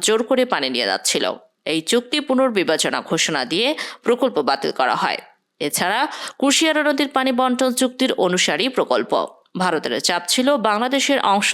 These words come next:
থেকে আরও পানি উত্তোলন করবে তারা, কিন্তু দেখা যায় এই পানি বন্টনের কোনো বাস্তব সমন্বয় হয়নি। বাংলাদেশের কৃষকরা ক্ষতিগ্রস্ত হচ্ছিল, তাই বাংলাদেশ সরকার এই প্রকল্প বাস্তবায়ন বন্ধের সিদ্ধান্ত নেয়।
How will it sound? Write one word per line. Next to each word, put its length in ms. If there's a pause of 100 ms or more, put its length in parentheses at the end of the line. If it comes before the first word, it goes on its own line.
থেকে 280 (420)
আরও 240
পানি 200 (100)
উত্তোলন 400
করবে 300
তারা, 260 (300)
কিন্তু 220
দেখা 320
যায় 220 (320)
এই 180
পানি 260
বন্টনের 460
কোনো 200
বাস্তব 420
সমন্বয় 540
হয়নি। 340 (300)
বাংলাদেশের 500
কৃষকরা 560 (380)
ক্ষতিগ্রস্ত 540
হচ্ছিল, 420 (320)
তাই 180
বাংলাদেশ 420
সরকার 380
এই 100
প্রকল্প 480
বাস্তবায়ন 560
বন্ধের 400 (320)
সিদ্ধান্ত 480
নেয়। 240